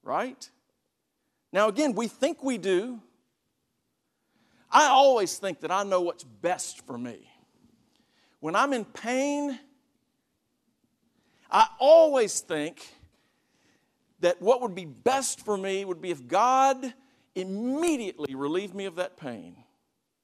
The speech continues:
or that stress or that anxiety or whatever it might be.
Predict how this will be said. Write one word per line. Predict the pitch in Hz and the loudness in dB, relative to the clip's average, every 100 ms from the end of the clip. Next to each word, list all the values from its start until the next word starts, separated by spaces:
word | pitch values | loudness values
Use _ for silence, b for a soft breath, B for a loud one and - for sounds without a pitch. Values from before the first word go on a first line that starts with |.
| _ _ _ _ _ _ | _ _ _ _ _ _
or | - 127 | -10 -4
that | 165 - | -4 -4
stress | - - 208 180 - - - - _ _ _ _ _ _ | -10 -2 0 0 -4 -12 -12 -16 _ _ _ _ _ _
or | 117 | -6
that | 143 175 | -2 -2
anxiety | 185 151 160 208 202 123 - - - | -2 -6 -4 -2 -2 -4 -12 -20 -12
or | 120 | -8
whatever | 135 180 165 170 | -2 0 0 -4
it | |
might | 143 143 - | -6 -8 -6
be. | 135 104 - | -8 -8 -14